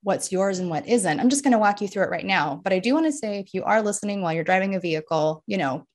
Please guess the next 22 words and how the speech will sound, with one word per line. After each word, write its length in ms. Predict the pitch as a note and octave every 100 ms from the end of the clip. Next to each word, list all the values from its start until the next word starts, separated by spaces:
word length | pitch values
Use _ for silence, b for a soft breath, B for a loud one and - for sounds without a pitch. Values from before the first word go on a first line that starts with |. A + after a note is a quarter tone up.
| _
pull 220 | A#3 A#3
over 220 | A3 B3
first 480 | B3+ D4+ D#4+ - -
before 240 | C4 C4 B3+
you 120 | B3+
do 160 | B3+
this, 260 | B3+ C4+ C#4
or 60 | G3
just 180 | F#3
listen 280 | F#3 F#3 G3
now 320 | F#3+ F3+ F3+
and 140 | E3 D#3+
s-, 280 | D#3+ - -
bookmark 400 | F3 E3+ E3+ D#3+
it 80 | -
for 120 | F3
later 320 | F3+ F#3 F#3
and 140 | E3+ D3
come 180 | D3+
back 240 | D3+ C#3+ C#3+
to 120 | -
it. 220 | F#3+ F#3+